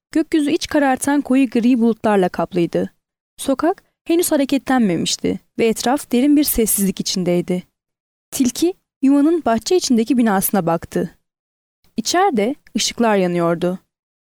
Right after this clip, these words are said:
Henüz tüm personel ve görevliler bile işbaşı yapmamışlardı. Ama az sonra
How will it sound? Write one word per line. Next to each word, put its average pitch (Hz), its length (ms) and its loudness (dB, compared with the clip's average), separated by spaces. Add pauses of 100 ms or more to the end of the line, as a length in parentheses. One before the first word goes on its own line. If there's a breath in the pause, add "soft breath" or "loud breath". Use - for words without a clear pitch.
(120)
Henüz 247 420 -2 (320)
tüm 359 180 0
personel 202 600 0
ve 254 80 2
görevliler 196 600 2
bile 196 240 0 (120)
işbaşı - 460 -2
yapmamışlardı. 185 880 -2 (720)
Ama 285 260 2
az 392 60 -2
sonra 196 480 -2